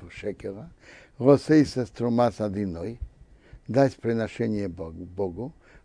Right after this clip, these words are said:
Хапера он навшисейхем, прос-, прос-, простить на ваши души. Вот это интересно, что при этом счёте каждый должен был дать полшекера. <laughs> Чтобы не было ощущения,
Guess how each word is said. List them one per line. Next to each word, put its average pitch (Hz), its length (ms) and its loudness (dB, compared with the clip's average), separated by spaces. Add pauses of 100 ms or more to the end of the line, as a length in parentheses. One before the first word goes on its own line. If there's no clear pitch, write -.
(100)
Хапера 151 560 2
он 135 100 2
навшисейхем, 107 720 -6 (380)
прос-, 117 280 0 (100)
прос-, - 360 -2 (920)
простить 127 500 4
на 123 100 0
ваши 120 280 -4
души. - 360 -12 (920)
Вот 131 160 -6
это 190 180 -8
интересно, - 580 -6 (560)
что 107 440 -8
при 131 140 -4
этом 139 400 -6
счёте - 520 -8 (1200)
каждый 196 420 -6
должен 127 340 -6
был 113 140 -10
дать 127 220 -14
полшекера. - 580 -20 (840)
<laughs> 104 260 -14 (840)
Чтобы 139 220 -2
не 185 160 -2
было 131 240 -2
ощущения, 95 840 -8